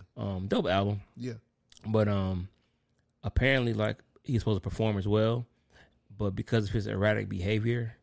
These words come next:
Speaker 1: Now, now the Grammys have, haven't came out and made an official statement, but Kanye's people have already said they told him not to come. He
Speaker 2: Yeah.
Speaker 1: can't come. So he's basically, basically been removed from the Grammys. Now,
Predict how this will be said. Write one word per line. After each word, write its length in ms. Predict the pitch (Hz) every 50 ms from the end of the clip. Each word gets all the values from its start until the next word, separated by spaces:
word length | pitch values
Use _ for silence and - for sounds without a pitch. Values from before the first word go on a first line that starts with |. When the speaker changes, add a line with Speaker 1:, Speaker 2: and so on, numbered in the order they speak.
| _ - _ -
Speaker 1:
Now, 80 | - 131
now 160 | 131 131 117
the 100 | 101 110
Grammys 400 | 92 120 123 151 175 190 180 143
have, 160 | - 127 113
haven't 280 | 107 123 131 117 113 101
came 260 | - 113 113 107 110
out 60 | 110
and 100 | 113 110
made 140 | 104 104 101
an 80 | 101 98
official 280 | 98 - 117 107 - 98
statement, 460 | 101 - - 110 107 - - - 101
but 100 | 113 -
Kanye's 460 | - - 120 135 139 120 113 110 95
people 300 | - - 123 123 - 92
have 100 | 92 98
already 220 | 98 95 92 98 95
said 260 | - - 113 110 98
they 160 | 98 98 92
told 260 | - - 101 101 101
him 60 | 95
not 140 | 95 98 90
to 80 | - 104
come. 180 | - 107 98 - _ - - - -
He 100 | 127 131
Speaker 2:
Yeah. 40 | 117
Speaker 1:
can't 140 | 113 110 -
come. 220 | - 101 92 87
So 260 | - - 104 95 90 - - - - - - - -
he's 140 | - - 147
basically, 340 | 127 165 151 - 143 117 120 - -
basically 340 | 139 156 160 151 156 143 123
been 120 | 113 107
removed 300 | 104 101 104 113 120 107
from 80 | - 113
the 60 | 107 101
Grammys. 380 | 98 104 104 104 98 98 104 - - - - - - - - - - - - - - - - _ -
Now, 480 | 117 113 113 110 107 104 101 98 98